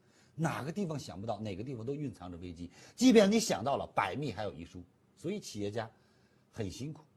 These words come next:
第二，为什么千委万屈？有多少人能理解你？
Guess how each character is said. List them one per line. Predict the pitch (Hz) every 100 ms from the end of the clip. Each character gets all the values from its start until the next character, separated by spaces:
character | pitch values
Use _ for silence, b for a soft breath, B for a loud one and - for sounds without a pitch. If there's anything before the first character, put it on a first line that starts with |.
| _ _ _ _ _ _ _ _ _ -
第 | 139
二， | 143 - - -
为 | 175
什 | 127
么 | 123 135
千 | - 139
委 | 113 71
万 | 98
屈？ | 85 104 - _ _ b b b
有 | 156 175
多 | 160 220
少 | 220
人 | 147
能 | 143 139
理 | 110
解 | 117 98
你？ | 82